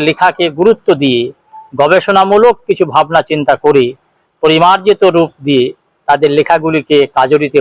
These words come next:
প্রকাশ করা, বোধোদয়ের মধ্যে তাদের সংবাদ হিসাবে সেইগুলিকে নিয়ে আসা।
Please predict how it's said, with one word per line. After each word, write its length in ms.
প্রকাশ 260
করা, 180
বোধোদয়ের 460
মধ্যে 280
তাদের 200
সংবাদ 460
হিসাবে 340
সেইগুলিকে 480
নিয়ে 200
আসা। 200